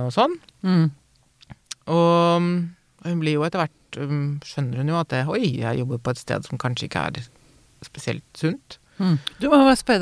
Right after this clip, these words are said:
Speaker 2: deg,
Speaker 1: Ja.
Speaker 2: var dette en, også bygget på en sånn historie?
Speaker 1: Ja.
Speaker 2: Ja. Jeg
Speaker 1: Mhm.
Speaker 2: husker ikke om du sa det.
Speaker 1: Mhm.
Speaker 2: Ja, det er jo,
Speaker 1: Det er det.
Speaker 2: da er det ekstra, da er det ekstra spennende.
Speaker 1: Det er det. Og så begynner hun å grave litt rundt, da,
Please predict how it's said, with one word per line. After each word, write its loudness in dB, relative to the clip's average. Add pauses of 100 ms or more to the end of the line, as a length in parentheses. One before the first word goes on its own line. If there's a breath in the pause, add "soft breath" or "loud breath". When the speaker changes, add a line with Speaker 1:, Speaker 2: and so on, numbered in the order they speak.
Speaker 2:
deg, -2
Speaker 1:
Ja. -2
Speaker 2:
var 4
dette 0
en, 0
også -2
bygget -2
på -2
en 0
sånn 2
historie? -2
Speaker 1:
Ja. 2 (160)
Speaker 2:
Ja. 2 (400)
Jeg 0
Speaker 1:
Mhm. 0
Speaker 2:
husker -6
ikke -8
om -4
du -8
sa -8
det. -6
Speaker 1:
Mhm. 2
Speaker 2:
Ja, -2
det -8
er -4
jo, -10 (160)
Speaker 1:
Det -12
er -2
det. -8
Speaker 2:
da 4
er 4
det -2
ekstra, -2 (120)
da 0
er 0
det -8
ekstra -4
spennende. -4 (120)
Speaker 1:
Det 2
er 2
det. -4 (1300 loud breath)
Og 6 (240 loud breath)
så -8
begynner 2
hun 2
å 0
grave 0
litt -4
rundt, -2
da, -2